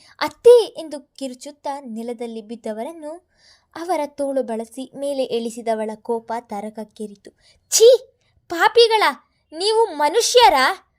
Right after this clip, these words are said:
ವಯಸ್ಸಾದವರ ಮೇಲೆ ಕೈ ಮಾಡುತ್ತೀರಲ್ಲ, ನಾಚಿಕೆ ಆಗಬೇಕು ನಿಮ್ಮ ಜನ್ಮಕ್ಕೆ" ಎಂದವಳೆ, "ತನ್ನ ಅತ್ತೆಯನ್ನು ತಳ್ಳುತ್ತೀಯಾ?"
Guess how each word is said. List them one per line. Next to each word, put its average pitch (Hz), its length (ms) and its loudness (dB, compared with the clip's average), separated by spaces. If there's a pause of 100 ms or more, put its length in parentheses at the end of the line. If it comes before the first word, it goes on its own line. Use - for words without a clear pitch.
(280)
ವಯಸ್ಸಾದವರ 392 840 2
ಮೇಲೆ 311 360 0
ಕೈ 339 240 -2
ಮಾಡುತ್ತೀರಲ್ಲ, 349 720 0 (440)
ನಾಚಿಕೆ 453 580 4
ಆಗಬೇಕು 359 380 0
ನಿಮ್ಮ 269 260 -8
ಜನ್ಮಕ್ಕೆ" 262 560 -4
ಎಂದವಳೆ, 240 720 -8 (520)
"ತನ್ನ 359 220 -12 (100)
ಅತ್ತೆಯನ್ನು 262 520 -10
ತಳ್ಳುತ್ತೀಯಾ?" 233 680 -4